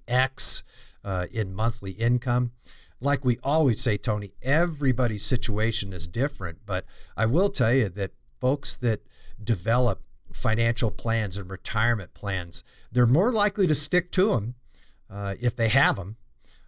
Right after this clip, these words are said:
uh, than people that just willy-nilly kind of put money into a retirement account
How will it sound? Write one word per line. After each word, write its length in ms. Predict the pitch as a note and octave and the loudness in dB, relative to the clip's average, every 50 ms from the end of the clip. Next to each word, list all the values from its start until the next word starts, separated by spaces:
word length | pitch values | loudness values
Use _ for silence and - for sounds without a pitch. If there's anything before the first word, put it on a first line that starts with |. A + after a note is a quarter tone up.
| - _ - | -20 _ -20
uh, 220 | F#2+ F#2+ F#2 E2+ C#2 | -16 -14 -14 -14 -10
than 240 | F2 G#2+ A#2+ A2+ G#2 | -4 -2 -2 -2 -2
people 400 | - - A#2+ A#2+ A#2+ C3 B2 A#2+ | -2 -2 -2 -2 -2 -2 -2 -2
that 200 | G2 A2+ G#2+ - | -2 -4 -6 -6
just 240 | - A#2+ A2+ - - | -4 -2 -2 -2 -2
willy-nilly 680 | A2 A2+ A#2+ A#2 A#2 A2+ G2+ G2+ A2+ A2+ A2+ A2 G#2+ G2+ | -2 0 0 0 0 0 -2 -2 -4 -4 -2 -4 -4 -4
kind 240 | - - A2+ G#2+ | -4 -4 -4 -4
of 80 | G#2 - | -6 -6
put 220 | - - B2+ A2+ | -8 -8 -8 -6
money 300 | G#2 A2 A2 A2+ A2+ A2 | -6 -4 -4 -2 -2 -4
into 240 | G#2+ G#2 G#2 - A2+ | -4 -6 -8 -8 -8
a 60 | G#2+ | -6
retirement 520 | G2+ G#2 G2+ - - A2 A2 A2+ A2 G#2+ G#2 | -6 -8 -10 -8 -4 -2 -2 -2 -2 -4 -8
account 380 | - - - A2 G#2+ A2 G#2 | -8 -6 -4 -4 -2 -4 -4